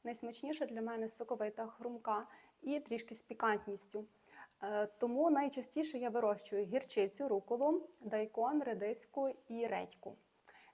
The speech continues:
Дітям смакує горох, який має смак молодого зеленого горошку, і також соняшник, який можна додавати до будь-яких десертів.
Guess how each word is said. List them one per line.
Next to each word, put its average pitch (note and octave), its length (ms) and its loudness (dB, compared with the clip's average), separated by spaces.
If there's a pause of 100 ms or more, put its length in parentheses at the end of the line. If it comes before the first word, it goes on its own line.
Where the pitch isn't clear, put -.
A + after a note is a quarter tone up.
Дітям D4+ 280 4
смакує C#4+ 480 4
горох, A#3+ 340 4
який B3+ 220 -4
має A#3+ 280 -2
смак A#3 460 -2 (260)
молодого A3 480 2
зеленого A3 420 0
горошку, A3+ 500 2
і A3 60 -2
також A3 320 -6
соняшник, E4 560 -2 (320)
який B3 180 -2
можна A#3 240 -4
додавати A3+ 520 2
до G3 100 -2
будь-яких A3 400 -4
десертів. G#3+ 500 0